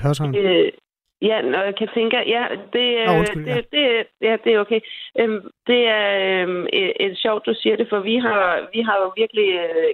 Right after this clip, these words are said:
Speaker 2: kamp om, øh, halvtider her, ikke? Øh, <clears throat> der, der, øh, der bliver kæmpet mod, øh, floorball og basket, øh, som er store sportsgrene også, øh, i kommunen. Og, øh, og vi tr-, vores, øh, ganske få hold, vi har jo flere årgange, som slet ikke er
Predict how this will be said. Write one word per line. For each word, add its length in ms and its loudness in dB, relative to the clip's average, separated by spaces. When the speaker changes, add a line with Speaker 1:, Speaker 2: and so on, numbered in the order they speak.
Speaker 2:
kamp 280 -4
om, 240 -2
øh, 140 -2
halvtider 460 0
her, 280 0
ikke? 320 0
Øh, 240 0
<clears throat> 300 0
der, 120 -2
der, 200 0
øh, 160 -2
der 140 0
bliver 120 -4
kæmpet 380 -2
mod, 300 2
øh, 240 0
floorball 480 0
og 100 -2
basket, 520 -2
øh, 400 2
som 160 0
er 80 2
store 300 0
sportsgrene 640 -2
også, 240 -2
øh, 460 2
i 80 0
kommunen. 500 0
Og, 360 0
øh, 540 -2
og 180 -6
vi 200 -6
tr-, 180 -4
vores, 360 -4
øh, 220 0
ganske 400 -6
få 180 -2
hold, 200 -2
vi 100 -2
har 100 2
jo 120 -2
flere 200 0
årgange, 360 -2
som 160 -10
slet 220 -4
ikke 160 -4
er 160 -4